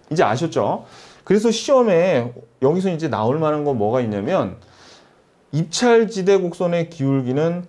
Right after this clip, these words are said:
한계 수송비를 토지 사용량으로 나눈 값이다. 이렇게 해야 되는데 반대로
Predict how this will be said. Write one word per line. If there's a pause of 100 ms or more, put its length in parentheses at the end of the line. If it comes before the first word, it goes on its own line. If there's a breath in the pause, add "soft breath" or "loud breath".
(120)
한계
수송비를
토지
사용량으로
나눈
값이다.
이렇게
해야
되는데
반대로